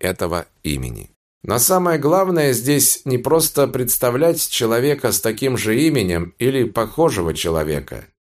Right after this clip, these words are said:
Здесь важно представить человека с таким же именем и соединить его в яркую, интересную картинку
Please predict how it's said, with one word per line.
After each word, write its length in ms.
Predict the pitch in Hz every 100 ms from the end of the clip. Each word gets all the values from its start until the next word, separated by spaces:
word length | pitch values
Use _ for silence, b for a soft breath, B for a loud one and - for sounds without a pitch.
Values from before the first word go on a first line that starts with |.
| _ _ -
Здесь 340 | - 147 151
важно 380 | 131 131 120 117
представить 800 | 107 101 - - 127 127 123 -
человека 840 | - 120 101 101 143 139 131 123 b b b
с 120 | -
таким 360 | - 110 165 156
же 200 | 127 143
именем 540 | 156 151 147 139 135 -
и 80 | 117
соединить 840 | - 127 117 110 113 151 147 123
его 220 | 120 123
в 100 | 87
яркую, 840 | 82 139 143 131 - 87 78 80 -
интересную 920 | 92 87 95 101 135 - 120 113 104
картинку 880 | 101 90 87 151 147 143 135 127